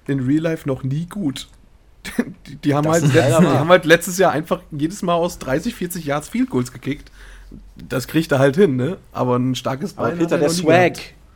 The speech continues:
Speaker 2: Der Swag.
Speaker 1: <laughs> Ja, mein Gott, der ist mir der Swag von hier, dem Safety von den, von den Chiefs lieber. Der hat ein deutlich stärkeres Bein als Rodrigo Blankenship.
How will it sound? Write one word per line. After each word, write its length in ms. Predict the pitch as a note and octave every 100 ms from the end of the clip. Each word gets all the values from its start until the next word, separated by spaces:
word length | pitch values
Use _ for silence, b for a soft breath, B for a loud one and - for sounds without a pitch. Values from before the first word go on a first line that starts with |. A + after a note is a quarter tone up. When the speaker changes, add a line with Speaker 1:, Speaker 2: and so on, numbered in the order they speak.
| b b b b
Speaker 2:
Der 140 | D3+ F#3
Swag. 480 | - D#3 F#3 G#3 B2+
Speaker 1:
<laughs> 640 | - B2 C3 - - -
Ja, 180 | C3 C3
mein 260 | C#3+ D3+ C#3+
Gott, 340 | E3 F3 - -
der 160 | C3+ C#3
ist 140 | D3
mir 120 | E3
der 100 | D3+
Swag 320 | C#3+ C#3 C#3+ D3+
von 260 | D#3+ D#3
hier, 280 | D#3 D#3 D3+
dem 200 | D3 C#3+
Safety 400 | - C3 - D#3
von 160 | D3 C#3+
den, 280 | C#3 C3+ B2+ B B B
von 160 | - C3+
den 100 | C#3+
Chiefs 320 | - F3 F3
lieber. 360 | F3+ E3 B2+ B2 - b b b -
Der 400 | B2+ C3 C#3 D3+
hat 160 | E3 D3+
ein 200 | D3+ - - -
deutlich 300 | F#3 C4 B3
stärkeres 460 | A3 G3 D3+ D3
Bein 220 | - C#3
als 220 | B2+ C3+ C#3+
Rodrigo 380 | C3+ C#3 C3
Blankenship. 600 | C3+ C#3+ B2+ C3 - -